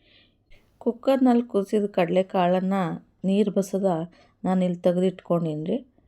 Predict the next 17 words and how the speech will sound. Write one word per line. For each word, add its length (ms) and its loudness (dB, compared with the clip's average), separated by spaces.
ಸ್ಟವ್ 460 4
ಆನ್ 300 0
ಮಾಡಿ 540 0
ಒಂದು 260 2
ಬಾಣಲೆ 500 4
ಇಟ್ಟು 520 -2
ಅದಕ್ಕೆ 380 0
ಒಂದ್ 280 4
ಐದ್ 200 4
ಚಮಚೆ 640 0
ಎಣ್ಣೆ 260 2
ಹಾಕ್ಕೊಳ್ಳೋಣ್ರಿ. 840 -2
ಎಣ್ಣೆ 320 4
ಚಲೋ 240 0
ಹೊತ್ನಾಗೆ 440 -2
ಕಾಯೋಣ. 460 0
ಅದಕ್ಕೆ 600 -2